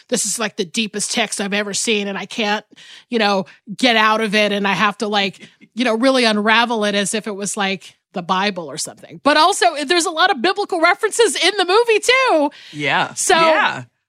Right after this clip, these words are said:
Speaker 1: i-, it's a, it's a lot. And, but I also think that there are moments of bliss, of, like, you know, where there was that moment of, yes, like, that character is standing up for themselves or is sort of having a reckoning.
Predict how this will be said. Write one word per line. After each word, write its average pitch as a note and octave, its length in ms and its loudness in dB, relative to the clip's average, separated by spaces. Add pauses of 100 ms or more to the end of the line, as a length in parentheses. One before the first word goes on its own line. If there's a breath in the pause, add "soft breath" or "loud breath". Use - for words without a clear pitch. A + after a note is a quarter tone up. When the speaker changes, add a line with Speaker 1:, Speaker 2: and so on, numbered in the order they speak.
(120)
Speaker 1:
i-, - 160 -14
it's G#4 340 0
a, G4+ 80 2
it's F4+ 300 -2
a - 20 -4
lot. F4 400 0
And, C4 220 -2
but C4 160 -4
I C4+ 160 0
also C#4 680 0
think C4 400 -4
that A3 380 0
there A#3+ 180 -2
are B3 60 0
moments C#4 340 0
of G#3+ 280 -6
bliss, G3+ 540 -6
of, G#3+ 240 -4
like, G3+ 520 -6 (180)
you D4 220 -2
know, B3 180 2
where A3+ 800 -2 (180)
there B3 240 0
was A#3 560 0
that A3 240 -2
moment G#3 560 -4 (140)
of, F#3 600 -2
yes, F3 480 -6
like, F#3+ 200 -10
that A#3 260 -2
character C#4 640 -4 (120)
is B3 500 0 (340)
standing A3 380 -2
up G3 100 -10
for A3 120 -8
themselves F#3 480 -10
or A3+ 260 -6
is C4+ 400 0
sort A#3+ 240 -2
of G#3+ 80 -4
having G3+ 400 -2
a F#3+ 60 -6
reckoning. F3+ 640 -10